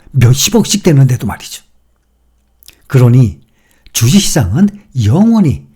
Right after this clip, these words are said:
아이러니라는 말이죠. 예상 밖의 결과가 빚은 모순, 이런 부조화. 그러니까 주식시장은 영원히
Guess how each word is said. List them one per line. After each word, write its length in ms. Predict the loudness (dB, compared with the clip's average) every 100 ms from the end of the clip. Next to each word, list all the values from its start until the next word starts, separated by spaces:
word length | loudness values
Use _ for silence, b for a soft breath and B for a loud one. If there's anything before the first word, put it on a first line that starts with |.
| _ -10
아이러니라는 840 | 0 2 4 2 2 2 0 0
말이죠. 420 | -4 -6 -12 -16 _ _ _ _ _ _ _ _ _ _ _ _ _ _ B B B B
예상 340 | 4 6 4
밖의 300 | 2 0 -2
결과가 420 | 0 0 0 -4
빚은 300 | -4 0 0 0 B
모순, 560 | 2 4 6 4 -2 -6 _ _ _ b
이런 260 | b 2 2
부조화. 640 | 2 2 2 0 -8 -14 _ _ _ B B B
그러니까 420 | 2 4 2 0
주식시장은 640 | 2 2 2 0 0 -4 -2 2
영원히 520 | 4 4 2 0